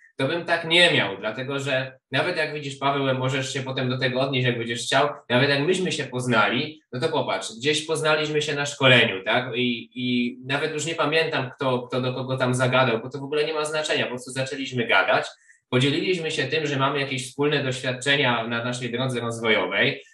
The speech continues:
potem zrobiliśmy tego masterminda i gdybyśmy się właśnie bali takiej krytyki na zasadzie, co jeden o drugim powie, albo kto jest lepszy od kogo,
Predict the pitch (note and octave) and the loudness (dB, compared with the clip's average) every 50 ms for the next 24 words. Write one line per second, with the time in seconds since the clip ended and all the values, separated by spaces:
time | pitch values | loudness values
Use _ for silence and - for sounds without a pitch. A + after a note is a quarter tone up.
0 | _ - C#3 C#3 F3+ E3+ D#3 D3 D3+ C#3+ C#3 D3 D3 C#3+ C#3+ D3 C#3 C3 B2+ B2+ | _ -4 0 2 2 2 2 2 0 0 0 -2 -2 -2 -2 -2 -4 -4 -2 -2
1 | C3 B2 B2 B2 B2 - C3 B2+ B2 A2+ G#2 G2+ F#2+ F#2 G2 G#2+ A#2+ B2+ B2+ - | 0 0 0 -2 -2 -2 -2 0 2 2 2 0 -2 -2 -2 -2 -2 -2 -4 -8
2 | - _ _ - B2+ B2 C3 C#3+ C#3 D#3+ D#3+ D#3 B2+ C#3 B2+ C#3+ D#3 D3+ D3+ D#3 | -16 _ _ -8 -6 0 0 0 2 2 0 0 -2 -4 -6 -4 -6 -4 -2 -2
3 | D3 C#3 D3 C#3+ - D3+ C3+ B2+ B2 C3+ - - D3 C#3+ - C3+ B2+ B2 B2 B2 | 0 0 0 -2 -2 -2 -2 4 6 6 6 6 4 2 0 -2 -2 0 -2 -2
4 | B2 A#2+ B2 A#2+ B2+ D3 - - B2 A#2 A2+ A2+ A#2+ A2+ A2+ B2+ A#2 A#2+ A2+ G#2+ | -2 -4 -4 -2 -4 -4 -4 -4 -4 -2 -2 -2 -2 -2 -2 -2 -2 -2 -2 -2
5 | - C3+ C3+ D3 C#3+ C3 B2+ B2 A#2+ A2+ A#2 B2 C3 B2 A#2+ A#2+ A#2+ A#2 B2 A2 | 0 4 6 6 6 6 4 2 0 0 -2 -2 -2 -2 -2 -2 -2 -2 -2 -2
6 | G2+ G2+ G2+ A2 B2+ C#3 - - - _ _ - G#2+ G#2 A2+ A2+ A2+ - C#3 C#3+ | 0 2 2 2 2 2 -2 -6 -14 _ _ -6 -4 -2 -2 -2 -2 2 4 4
7 | D3 C#3 C3 C3 C3 B2+ - - C#3 B2+ A#2+ - - A2 F#2+ F#2 G2 A#2 C#3+ D#3 | 4 4 4 0 -2 -2 -4 -6 -6 -8 -8 -8 -8 -8 -6 -4 -2 -2 -2 -2
8 | D#3+ - | -4 -8